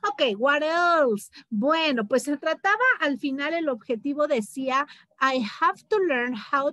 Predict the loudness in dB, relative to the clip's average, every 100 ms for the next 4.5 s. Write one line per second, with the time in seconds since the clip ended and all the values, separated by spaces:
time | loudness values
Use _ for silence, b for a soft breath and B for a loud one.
0 | -2 -6 -6 -6 -4 -2 -2 B B B
1 | _ _ -6 -4 -2 -2 -4 -8 -8 -4
2 | -2 0 -2 0 -2 -2 -8 -10 -8 -6
3 | -4 -2 -2 -2 0 0 -2 -8 -8 -6
4 | -8 -8 -10 -8 -10